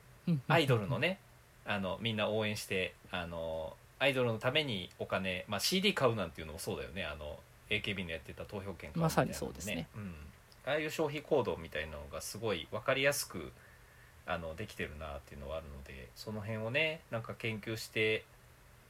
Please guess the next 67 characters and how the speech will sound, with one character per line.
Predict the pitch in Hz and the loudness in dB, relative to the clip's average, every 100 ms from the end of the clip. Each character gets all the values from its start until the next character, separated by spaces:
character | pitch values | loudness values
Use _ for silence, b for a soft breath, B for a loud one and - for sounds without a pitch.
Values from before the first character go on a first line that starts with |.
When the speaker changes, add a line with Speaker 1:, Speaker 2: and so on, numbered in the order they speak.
| - - | -20 -8
Speaker 2:
い | 120 | -4
ろ | 110 | -2
ん | 117 | 2
な | 113 | 4
マ | 113 | 2
ー | 113 | 0
ケ | 120 | -4
テ | 117 | -4
ィ | 113 | -4
ン | |
グ | 110 | -2
に | 113 | -4
活 | - | -4
か | |
せ | 107 123 | -2 0
な | 131 | 2
い | 120 | 0
か | 101 | 0
な | 101 107 107 | 0 2 2
み | 107 98 | 0 -2
た | 92 | -4
い | |
な、 | 87 | -4
す | 90 - | -6 -6
ご | 113 101 | -2 -2
い | |
考 | 90 - 101 104 | 0 0 0 4
え | 117 110 | 6 6
て | 110 | 4
る | 101 95 | -2 -2
っ | - - | -8 -6
て | 92 | -4
い | 92 | -4
う | |
風 | 98 110 | -4 -2
な | 95 | -2
言 | 113 | -2
い | 113 | 0
訳 | 117 117 | 2 2
を | 110 | 2
も | 110 | 0
と | 110 | 0
に | 110 98 | 0 -2
ソ | - | -2
シ | 110 | -2
ャ | |
ゲ | 107 107 | -2 -4
に | 101 | -6
課 | 110 | -10
金 | - 110 | -6 -6
し | - | -2
た | 104 | 0
ら | |
い | 98 | 0
つ | 107 - | -4 -6
か | 98 | -2
返 | - 107 | 0 -2
っ | |
て | - | -4
く | - | -6
ん | 95 | -4
じ | 87 | -4
ゃ | 82 | -4
な | |
い | |
っ | |
て | 87 | -6